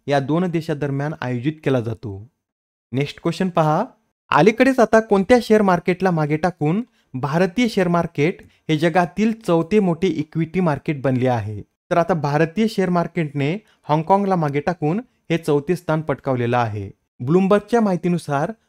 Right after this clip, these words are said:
भारतीय एक्सचेंजवर स्टॉकचे मूल्य हे चार पॉइंट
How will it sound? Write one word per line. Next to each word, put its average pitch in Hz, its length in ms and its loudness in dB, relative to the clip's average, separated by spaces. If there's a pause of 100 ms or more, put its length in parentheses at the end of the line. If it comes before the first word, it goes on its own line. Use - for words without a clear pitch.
(100)
भारतीय 156 600 0
एक्सचेंजवर 170 460 -2
स्टॉकचे - 420 -4
मूल्य 165 400 2 (340)
हे 160 100 0 (140)
चार 175 200 0
पॉइंट 170 300 -2